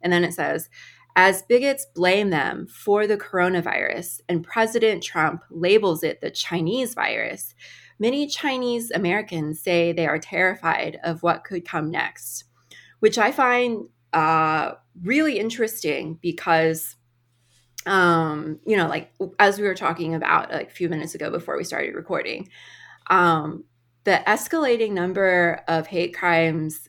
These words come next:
against, uh, Asian Americans is not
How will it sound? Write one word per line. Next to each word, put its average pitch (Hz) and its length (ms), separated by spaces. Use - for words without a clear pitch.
against, 170 840
uh, 165 260
Asian 180 300
Americans 165 920
is 220 380
not 185 760